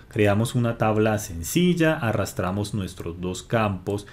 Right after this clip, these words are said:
a lo que sería el área de valores. Lo voy a hacer aquí un poquito más largo para observar la respuesta. Ok, pero esto es en tiempo real, con lo cual me voy al navegador para agregar una nueva respuesta.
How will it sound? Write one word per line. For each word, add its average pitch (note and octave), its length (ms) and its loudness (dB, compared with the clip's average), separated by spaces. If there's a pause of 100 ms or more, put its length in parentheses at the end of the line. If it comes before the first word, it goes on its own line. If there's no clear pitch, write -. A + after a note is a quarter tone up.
(200)
a F#2+ 80 -10
lo F#2 140 -6
que F2+ 100 -6
sería F2+ 360 -4
el F#2 100 -2
área F2+ 280 -4
de G2+ 200 2
valores. F3+ 640 4
Lo G#2 80 -2
voy F#2+ 140 0
a G2 40 -2
hacer F#2+ 200 -4
aquí F#2+ 220 -6
un A2 200 -4
poquito F2+ 480 -6
más A#2 340 -2
largo D3 380 2 (280)
para D3 180 6
observar F#2+ 440 0
la F2 140 -4
respuesta. - 600 -12 (380)
Ok, - 180 2 (160)
pero A#2+ 180 6
esto A#2+ 160 2
es E3 120 -2
en D#3+ 100 2
tiempo D3 340 4
real, A#2+ 560 4
con G#2+ 100 -4
lo F#2+ 120 -4
cual A2+ 300 4 (400)
me G#2 200 4
voy G2+ 280 2
al A2+ 100 2
navegador D#3 720 6
para D#3 280 2
agregar G#2 340 4
una A#2 140 2
nueva A2 240 0
respuesta. - 720 -2